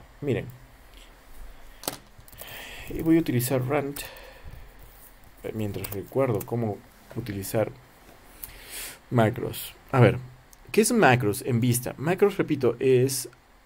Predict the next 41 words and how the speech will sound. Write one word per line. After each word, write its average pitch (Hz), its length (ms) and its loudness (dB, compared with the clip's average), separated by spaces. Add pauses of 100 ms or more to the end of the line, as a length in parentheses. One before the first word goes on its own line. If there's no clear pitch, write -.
crear 156 300 4
nuestras 165 300 -2
propias 175 320 4
funciones. 127 600 2 (460)
Como 117 180 2
por 113 140 4
ejemplo, 113 420 0 (800)
quiero 147 280 2
que 143 160 2
me - 360 -6
subrayes, 127 840 0 (320)
me 123 80 -4
pongas 123 280 2
en 160 100 0
negrita, 123 420 0
me - 80 -10
pongas 127 240 0
en 151 80 0
color 151 220 4
rojo, 127 360 0 (840)
eh, 98 640 -4 (840)
determinadas 113 560 0
palabras. - 560 -4 (580)
Eso 127 140 -2
es 165 60 -2
lo 185 80 2
que 123 80 0
va 95 40 4
a 95 40 -2
hacer - 120 -6
macros. - 460 -4 (560)
Lo 127 100 0
que 127 80 -4
yo 147 100 2
tengo 208 220 4
que 190 80 2
hacer 135 220 0
es 127 160 -4
grabar 120 400 4
las 160 180 -2
acciones. - 580 -4